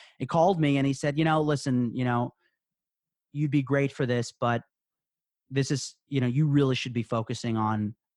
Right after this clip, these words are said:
on your, your work at, you know, at, at F U V and, and calling games and stuff like that." And that to me was, like, a moment where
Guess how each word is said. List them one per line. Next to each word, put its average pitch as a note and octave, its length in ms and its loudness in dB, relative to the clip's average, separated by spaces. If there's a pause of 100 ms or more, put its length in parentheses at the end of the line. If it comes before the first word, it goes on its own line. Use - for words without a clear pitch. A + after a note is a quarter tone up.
(140)
on A#2 160 2
your, A2 260 -2
your A2+ 180 -6
work A2 320 -4 (400)
at, G#2 220 -6
you B2 100 -4
know, G2 240 -4
at, G#2+ 240 -2
at A2+ 160 -2
F G#2+ 160 -6
U A2 140 -6
V G#2+ 220 -6
and, G2+ 120 -6
and G#2+ 160 -6
calling A2+ 400 -2
games A2 300 -4
and G#2 80 -8
stuff - 240 -8
like G#2 200 -8
that." A2 280 -4 (560)
And E3 300 2
that C4+ 180 2
to D4+ 120 4
me C4+ 180 6
was, G3+ 240 2
like, E3+ 340 2 (460)
a D#3+ 80 2
moment E3+ 460 4
where C#3+ 480 2